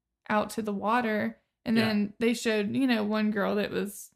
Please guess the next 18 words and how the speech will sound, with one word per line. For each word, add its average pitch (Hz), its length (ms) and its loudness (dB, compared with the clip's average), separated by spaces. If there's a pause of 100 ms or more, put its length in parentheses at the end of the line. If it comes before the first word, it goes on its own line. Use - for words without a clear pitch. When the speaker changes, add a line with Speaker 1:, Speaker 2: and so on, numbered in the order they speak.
(320)
Speaker 1:
on 220 160 -2
the 208 60 -4
screen 196 340 -6
a 190 60 -2
lot, 190 180 2
and 202 100 0
I 190 100 0
was 196 80 -2
like, 196 140 -2
"She's 285 320 2
gonna 226 180 2
get 214 160 0
sacrificed." - 960 -4
I 233 100 -2
even 202 200 -2
told 208 240 -6
you - 100 -8
that. - 300 -6